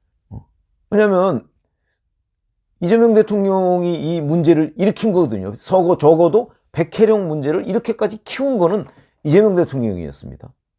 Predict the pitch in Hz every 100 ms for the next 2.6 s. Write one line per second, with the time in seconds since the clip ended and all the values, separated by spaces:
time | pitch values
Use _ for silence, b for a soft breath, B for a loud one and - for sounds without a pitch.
0 | _ _ _ _ _ _ _ - - _
1 | _ _ _ 254 277 254 226 254 202 214
2 | 156 107 80 - -